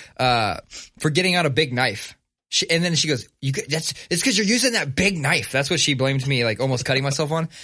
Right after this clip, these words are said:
I said, "What the fuck? Like, it's a chopping knife. Like,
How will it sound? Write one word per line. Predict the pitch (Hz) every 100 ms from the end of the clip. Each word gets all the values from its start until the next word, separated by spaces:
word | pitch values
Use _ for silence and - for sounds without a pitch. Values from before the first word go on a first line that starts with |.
| - -
I | 202
said, | 240 196
"What | - 311
the | 370
fuck? | - 427 -
Like, | 147
it's | 170
a | 175
chopping | - 247 165 127
knife. | 113 104 117
Like, | 117 110